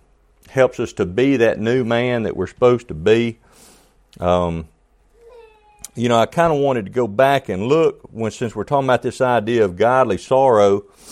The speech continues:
at some examples of sorrow and grief, uh, in the scriptures. And, um,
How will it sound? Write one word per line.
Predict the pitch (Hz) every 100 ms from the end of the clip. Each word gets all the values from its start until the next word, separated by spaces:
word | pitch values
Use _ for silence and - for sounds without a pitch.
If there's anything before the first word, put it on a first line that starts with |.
| - - _ -
at | 120 -
some | 117 104
examples | 85 117 123 135 - 131 127 - -
of | 101 - -
sorrow | 139 135 127 123
and | 107 90
grief, | 87 117 135 135 - - _ _ _ _ _ -
uh, | 95 90
in | 107 113
the | 92
scriptures. | - 147 143 - 131 - -
And, | 107 110 104 101
um, | 101 95 92 95